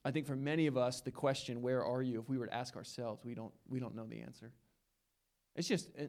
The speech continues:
and there's just so many distractions that are available at every moment. Like, just think about what it means to be alone now versus what it meant to be alone even twenty years ago, right? Like, we, we can't really ever be alone without a great intentional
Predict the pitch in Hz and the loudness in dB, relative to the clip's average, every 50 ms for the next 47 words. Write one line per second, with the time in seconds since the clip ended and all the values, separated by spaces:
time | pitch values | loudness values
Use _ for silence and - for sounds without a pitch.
0 | - - - 170 165 160 170 170 185 214 175 - - - 156 156 175 185 185 170 | -6 -6 -4 -4 0 0 0 0 0 0 0 0 2 2 2 4 4 4 4 4
1 | 135 143 135 - - - 127 117 139 165 - - 135 120 117 117 123 123 120 113 | 2 0 -2 -4 -2 0 2 2 2 2 0 -2 -4 -4 -4 -4 -2 -2 -2 0
2 | 110 123 127 143 143 123 113 120 110 - - 127 131 123 131 123 120 127 143 135 | 0 2 2 2 0 0 -2 -4 -4 0 0 0 2 2 0 -2 -2 -2 -2 -2
3 | 110 87 - - - 110 107 - - - - - - - - - 160 160 - 190 | -4 -8 -10 -10 -8 -8 -8 -8 -12 -18 -20 -20 -20 -10 -2 -2 0 0 2 2
4 | 175 185 160 165 160 - 98 135 131 147 156 165 156 135 135 139 151 165 170 156 | 2 4 6 6 6 6 4 4 2 4 4 2 2 2 0 0 2 0 0 -2
5 | - - 147 131 147 139 120 110 113 117 127 143 143 139 127 123 117 110 104 110 | -2 -2 2 4 4 4 4 4 2 2 4 4 4 4 2 2 0 -2 -2 -4
6 | 113 123 - - 143 131 - 135 127 110 123 139 139 87 117 135 135 127 - - | -4 -4 0 0 0 0 0 -2 -2 2 2 2 2 2 0 0 -2 -2 -2 -2
7 | 127 131 127 123 123 123 120 120 120 - - 147 143 143 123 113 - - 135 131 | 2 2 4 4 4 2 0 0 -2 -2 0 0 0 0 -2 -4 -6 -4 -4 -4
8 | 123 113 113 120 131 120 113 110 113 113 - - - _ _ _ _ _ _ _ | -2 -2 -2 -2 -2 -2 -4 -8 -10 -10 -12 -14 -16 _ _ _ _ _ _ _
9 | _ _ _ _ _ - 117 123 - - - - _ _ _ _ _ _ _ _ | _ _ _ _ _ -2 -2 -2 -2 -4 -8 -14 _ _ _ _ _ _ _ _
10 | _ _ _ _ _ _ _ _ - 117 117 - 143 151 - - - - - - | _ _ _ _ _ _ _ _ -6 -4 2 2 4 4 4 0 -2 -8 -20 -20
11 | _ _ _ - 123 120 120 - - 143 180 202 214 202 208 - - - 165 180 | _ _ _ -12 -10 -10 -10 -6 0 2 4 4 4 2 0 0 2 4 4 4
12 | 190 190 - - - - _ _ _ _ _ _ - 123 131 151 170 190 185 170 | 4 2 0 -2 -8 -20 _ _ _ _ _ _ -12 -6 0 4 6 8 10 10
13 | 165 156 - - 143 160 160 160 165 160 151 139 127 113 156 156 160 156 139 135 | 8 6 6 4 4 4 4 4 4 2 2 0 0 0 4 6 6 6 6 4
14 | 139 147 143 139 131 127 127 131 127 123 123 123 123 117 123 131 127 131 147 151 | 2 2 2 2 2 2 2 2 2 2 2 0 0 -2 -4 -4 -2 0 2 2
15 | 160 170 160 - 143 135 131 - 139 143 151 147 147 143 123 | 0 0 -2 -2 -2 -2 0 2 2 2 2 2 2 0 0